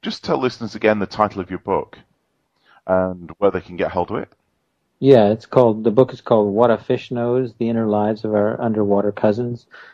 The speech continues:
Speaker 2: And, uh, I don't know about its availability in Australia yet, but it's available, uh, w-, worldwide and will be available in some foreign languages as well. And of course, it is orderable online, as both, uh, the conventional paper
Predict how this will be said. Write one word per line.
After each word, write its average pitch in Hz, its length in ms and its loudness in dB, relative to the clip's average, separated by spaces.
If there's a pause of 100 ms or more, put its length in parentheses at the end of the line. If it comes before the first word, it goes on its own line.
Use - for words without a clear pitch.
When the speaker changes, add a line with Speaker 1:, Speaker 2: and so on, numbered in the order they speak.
(160)
Speaker 2:
And, 104 400 -2
uh, 101 460 2
I 110 60 2
don't 139 180 4
know 127 180 2
about 120 280 2
its 110 140 -2
availability 107 800 4
in 101 80 0
Australia 104 720 2
yet, 110 240 0
but 104 100 2
it's 98 220 -4
available, 98 640 4
uh, 95 140 2
w-, 98 360 0
worldwide 107 640 6
and 101 140 0
will 107 160 4
be 104 160 2
available 98 460 4
in 98 100 0
some 101 180 -4
foreign 98 380 0
languages 92 540 -2
as 95 160 -2
well. 92 340 2 (400)
And 110 140 4
of 101 100 -2
course, 107 300 4
it 101 80 6
is 98 160 2
orderable 92 540 2
online, 95 680 0
as 98 500 -4
both, 101 340 4
uh, 95 280 4
the 95 80 -4
conventional 101 920 0 (440)
paper 104 500 4